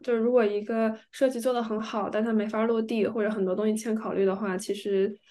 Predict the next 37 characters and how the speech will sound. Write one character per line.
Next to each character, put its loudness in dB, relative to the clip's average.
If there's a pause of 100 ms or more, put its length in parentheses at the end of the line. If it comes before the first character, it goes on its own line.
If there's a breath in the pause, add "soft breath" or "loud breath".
(220 soft breath)
就 0
是 0
很 -6
让 2
人 -2
头 -6
疼 -8
的。 -10 (420 loud breath)
嗯， 0
我 0
当 -2
时 -6
应 2
该 4
是 4 (440 loud breath)
去 0
选 -2
了 0
商 0
学 0
院 2
的 0
一 2
门 0
课， -4
然 -4
后 0
跟 -2
几 -2
个 0
商 -4
学 -4
院 0
的 -2
同 -6
学 -2 (320 loud breath)
帮 4